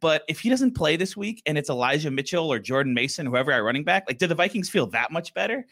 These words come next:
I don't think they do, because this Shanahan offense and the offensive line and, and, and all the things that they can do with kind of whoever is in there. So it is a huge test for the Vikings,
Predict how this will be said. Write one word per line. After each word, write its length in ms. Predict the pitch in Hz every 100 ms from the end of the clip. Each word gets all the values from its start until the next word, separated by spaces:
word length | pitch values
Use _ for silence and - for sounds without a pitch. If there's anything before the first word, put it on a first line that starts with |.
| _ -
I 100 | 185
don't 160 | 202
think 160 | 185 165
they 100 | 139
do, 200 | 156 117
because 400 | 110 139 127 120 - _ _
this 140 | - 127
Shanahan 460 | - 147 139 135
offense 520 | 131 131 127 123 123 -
and 300 | 107 104 - - _ -
the 60 |
offensive 420 | 135 127 127 120 110
line 340 | 127 123 120
and, 100 | 117
and, 140 | 123
and 100 | 117
all 160 | 131 147
the 120 | 143
things 240 | 131 139 117
that 100 | 113
they 140 | 117
can 160 | 117 110
do 260 | 117 110
with 340 | 101 107 - -
kind 180 | - 120
of 80 | 113
whoever 260 | 120 107
is 140 | 101 95
in 160 | 90
there. 160 | 80 69
So 300 | - 123 113 - _ _
it 120 | 180
is 140 | 202 185
a 140 | 143
huge 540 | 120 175 190 190 165
test 320 | - 160 147 -
for 100 | 139
the 100 | 127
Vikings, 640 | 123 117 120 117 113 -